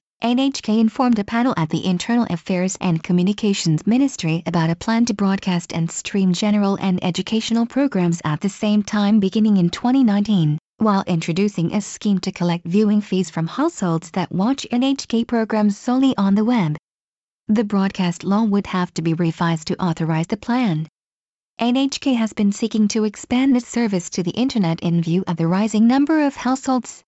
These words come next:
particularly among youths living alone, that do not have a T V due to the greater use of mobile devices such as smartphones.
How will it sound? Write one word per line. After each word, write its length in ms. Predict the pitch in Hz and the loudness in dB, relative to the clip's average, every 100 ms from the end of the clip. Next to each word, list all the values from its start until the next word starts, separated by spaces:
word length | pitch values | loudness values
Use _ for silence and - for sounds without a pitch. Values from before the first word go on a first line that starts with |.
| _ _ _ _ _ _ - | _ _ _ _ _ _ -4
particularly 720 | 220 - 311 311 285 269 269 | -4 0 -2 0 2 4 4
among 300 | 196 185 196 | 4 4 4
youths 340 | 233 277 - | 4 0 -2
living 300 | 220 262 226 | -2 2 2
alone, 480 | 202 175 156 196 277 - _ _ _ _ _ - | 2 2 2 2 0 -6 _ _ _ _ _ -4
that 160 | 214 | -2
do 100 | 214 | 2
not 220 | 214 202 190 | 2 2 0
have 180 | 170 | -2
a 60 | 165 | -4
T 200 | - 226 | -2 0
V 120 | 220 | 0
due 160 | 220 220 | 0 0
to 120 | 208 | -2
the 80 | 214 | -2
greater 300 | 208 214 233 | 0 2 2
use 320 | 233 240 - | 2 2 0
of 160 | 214 214 | -2 0
mobile 260 | 220 208 | 2 0
devices 580 | 170 160 226 269 190 226 | -2 -2 -2 0 -2 -4
such 260 | 208 180 185 | -4 -4 -4
as 200 | 170 - | -4 -2
smartphones. 760 | 233 302 - 165 151 147 - | -2 -2 -2 -2 -2 -4 -8